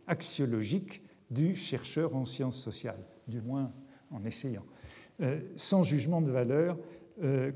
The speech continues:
comme si je n'y étais pas. Mais je crois que c'est tout aussi incorrect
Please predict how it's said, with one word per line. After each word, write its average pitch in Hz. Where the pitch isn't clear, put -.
comme 156
si 165
je 131
n'y 139
étais 139
pas. -
Mais 190
je 156
crois 185
que 185
c'est 160
tout -
aussi 170
incorrect 135